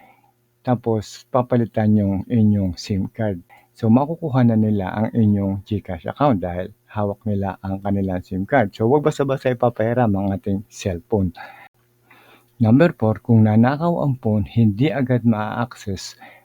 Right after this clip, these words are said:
ang GCash. Number five, mas madaling i-lockdown ang account kung may suspicious activity. So, assuming,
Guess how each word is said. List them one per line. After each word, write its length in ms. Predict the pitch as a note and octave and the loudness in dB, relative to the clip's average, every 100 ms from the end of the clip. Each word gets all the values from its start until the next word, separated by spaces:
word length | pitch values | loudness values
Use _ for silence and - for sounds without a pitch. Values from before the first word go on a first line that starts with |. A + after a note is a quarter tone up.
| - | -4
ang 320 | C3 A2+ E2+ - | 2 2 2 -6
GCash. 720 | - F#2 - B2 G2+ - - - _ _ _ _ _ _ _ _ - _ - | -8 -8 -4 -2 -2 -6 -14 -16 _ _ _ _ _ _ _ _ -20 _ -6
Number 240 | G2+ G#2 D#3 - | 0 2 0 0
five, 240 | A#2 A2+ - _ | 0 0 -6 _
mas 320 | - D#3+ - D#3 | 2 2 2 2
madaling 480 | C3 C3 C3+ D#3+ | 4 6 4 4
i-lockdown 800 | - A2+ C3+ B2+ - A#2 C#3+ C#3+ | 2 2 2 -2 -2 0 2 2
ang 160 | G#2 - | 2 -2
account 480 | G#2+ - D#3 C#3+ - | -6 -4 -2 -2 0
kung 240 | A2+ G#2+ | 2 4
may 80 | G#2+ | 2
suspicious 720 | - G#2+ - A#2+ G2+ - G2 | -2 -8 -2 -2 -2 -6 -8
activity. 800 | - - - F#2+ G2 - C3+ F2+ | -8 -10 -8 -6 -6 -2 -2 -2
So, 240 | - G2 - | -4 -8 -6
assuming, 560 | A#2 C3+ D3+ E3 A2+ | -2 2 6 6 4